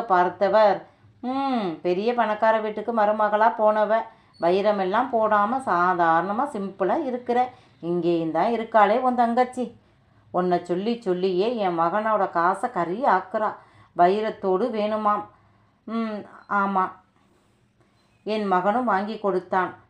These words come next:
நானும் சரின்னு விட்டுட்டேன்." "ஆமா, நகையில போடுற காசு வீண் போகாது அப்படின்னு விட்டுட்டேன். இப்ப என்னடானா வீட்ல தங்குறதே இல்ல,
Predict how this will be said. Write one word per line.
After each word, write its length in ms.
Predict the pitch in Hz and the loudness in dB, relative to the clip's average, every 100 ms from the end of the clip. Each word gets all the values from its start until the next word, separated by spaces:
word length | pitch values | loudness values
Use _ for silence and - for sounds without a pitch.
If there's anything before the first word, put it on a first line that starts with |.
| _ | _
நானும் 460 | 147 143 156 226 | -10 -8 -6 -6
சரின்னு 460 | 240 214 226 226 240 | 0 2 2 -2 -2
விட்டுட்டேன்." 560 | 208 - 220 - 202 202 - _ _ _ 190 | -4 -6 -8 -4 -6 -6 -14 _ _ _ -4
"ஆமா, 400 | 196 190 185 - - _ _ _ _ _ 185 | 0 0 2 0 -4 _ _ _ _ _ -6
நகையில 400 | 175 214 233 220 | -4 -2 -2 -2
போடுற 320 | 185 190 220 | -2 -2 -2
காசு 360 | 214 185 185 240 | -4 -4 -4 -8
வீண் 260 | 208 214 220 | -8 -6 -2
போகாது 460 | 202 190 185 185 214 | -2 0 0 0 0
அப்படின்னு 380 | 208 180 180 247 | 0 -2 -2 -4
விட்டுட்டேன். 500 | 220 214 208 196 190 - _ | -4 -6 -4 -6 -6 -14 _
இப்ப 260 | 214 214 202 | -16 -6 -4
என்னடானா 640 | 170 170 196 190 165 165 190 208 | -4 -4 -4 -2 -2 -2 -4 -4
வீட்ல 400 | 190 226 - 233 | -6 -8 -6 -6
தங்குறதே 720 | 180 160 175 175 170 156 160 226 233 | -4 -6 -4 -4 -4 -4 -4 -4 -4
இல்ல, 200 | 208 | -6